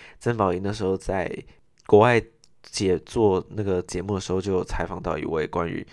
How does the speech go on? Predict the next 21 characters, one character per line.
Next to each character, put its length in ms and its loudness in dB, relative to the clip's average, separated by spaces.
什 180 -12
么 100 -10
安 200 -2
乐 140 0
死 280 -12
的 240 -8
那 120 -10
个， 160 -8
一 100 -6
个， 140 0
一 80 -4
个 80 0
受 180 2
访 200 -4
者 220 -8
啊， 200 -10
然 100 -8
后 120 -8
他 100 -6
就 220 -6
说， 360 -6